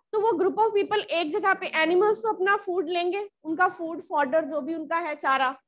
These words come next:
है ना? तो जहाँ पे वो रह रहे हैं, चाहे वो grass वाला area है, वहाँ पे, अ,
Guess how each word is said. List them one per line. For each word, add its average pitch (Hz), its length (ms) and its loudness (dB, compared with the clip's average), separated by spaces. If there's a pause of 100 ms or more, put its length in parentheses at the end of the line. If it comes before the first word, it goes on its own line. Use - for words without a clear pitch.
(300)
है 320 80 4
ना? 392 180 4
तो - 400 -2
जहाँ 302 360 2
पे 370 120 -6
वो 392 120 -2
रह 330 180 2
रहे 320 160 0
हैं, 359 420 -4
चाहे 320 240 0
वो 320 120 -2
grass 269 440 4
वाला 320 200 2
area 277 300 2
है, 320 440 -8
वहाँ 285 300 -4
पे, 311 180 -6 (380)
अ, 277 60 4